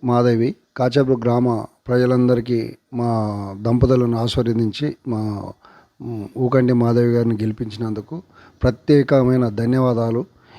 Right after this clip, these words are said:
ఈ బడుగు బలహీన వర్గాల కొరకు కాచాపూర్ గ్రామంలో,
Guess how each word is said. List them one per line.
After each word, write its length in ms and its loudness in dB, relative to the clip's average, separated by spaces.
ఈ 60 2
బడుగు 380 4
బలహీన 340 2
వర్గాల 440 -2
కొరకు 500 -4
కాచాపూర్ 500 0
గ్రామంలో, 720 2